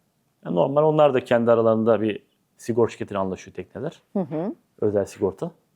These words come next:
Speaker 1: Oranın da parasını alabilir yine. Yani bu hem uçakta, hem trende, hem de teknede her türlü,
Speaker 2: Aynı
Speaker 1: e,
Speaker 2: süreç.
Speaker 1: sigorta var. Aynı süreç gidiyor arabayla ilgili.
Speaker 2: Yani
Speaker 1: Bu
Speaker 2: haklarını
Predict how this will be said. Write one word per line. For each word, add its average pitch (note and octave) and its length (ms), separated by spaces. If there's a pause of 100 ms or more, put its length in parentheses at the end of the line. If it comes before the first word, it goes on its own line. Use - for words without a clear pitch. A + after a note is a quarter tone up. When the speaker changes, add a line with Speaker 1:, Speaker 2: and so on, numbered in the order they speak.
(280)
Speaker 1:
Oranın C4 200
da A3+ 60
parasını G#2+ 300
alabilir F2 260
yine. F2 100 (280)
Yani D#3+ 220
bu A#3 200 (220)
hem G3+ 220
uçakta, C3+ 600 (220)
hem F#3+ 220
trende, D3 560 (520)
hem D#3+ 140
de D#3+ 120
teknede E3 560
her G3 260
türlü, B2 380 (140)
Speaker 2:
Aynı A3 240
Speaker 1:
e, A#2 80
Speaker 2:
süreç. G3 220
Speaker 1:
sigorta E3+ 300
var. B2 160
Aynı G3 260
süreç F#3 320
gidiyor D3 220
arabayla F#2 340
ilgili. D#2 240 (180)
Speaker 2:
Yani F#3 220
Speaker 1:
Bu - 60
Speaker 2:
haklarını A#3 480